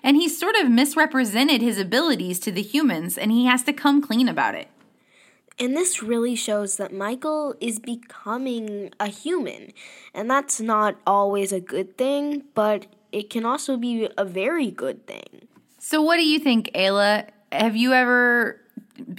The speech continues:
Speaker 1: either seen in a movie or experienced it yourself of having people think something that isn't true about you and just letting them kind of do it because it's easier that way, but then having to come clean if they didn't have a full understanding of who you were?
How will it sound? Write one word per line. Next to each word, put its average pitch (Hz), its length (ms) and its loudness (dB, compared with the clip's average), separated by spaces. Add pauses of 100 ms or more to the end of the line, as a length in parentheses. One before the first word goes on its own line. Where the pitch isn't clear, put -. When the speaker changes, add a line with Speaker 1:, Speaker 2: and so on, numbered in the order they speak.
(100)
Speaker 1:
either 214 200 0
seen 220 280 2
in 208 160 0
a 180 80 -2
movie 269 520 4
or 190 120 2
experienced 226 520 -2
it 226 60 -4
yourself 220 640 2
of 196 360 0 (480)
having 254 360 2
people 254 320 -2
think 240 340 -2
something 233 380 0
that 202 100 -2
isn't 208 240 -2
true 285 320 0
about 269 300 4
you 262 160 2
and 214 180 2
just - 180 -10
letting 294 300 2
them 269 160 2
kind 262 180 4
of 208 120 0
do 240 160 0
it 277 160 0
because 240 240 -2
it's 214 140 -4
easier 247 420 0
that 254 180 4
way, 254 260 2
but 214 180 -4
then 208 120 0
having 208 380 2
to 196 80 0
come 196 260 -2
clean 160 380 -4
if - 300 -8
they 170 600 -2 (100)
didn't 190 280 -2
have 196 160 0
a 170 60 -2
full 185 220 -2
understanding 170 640 -4
of 143 120 -8
who - 100 -10
you 156 220 -6
were? 127 280 -8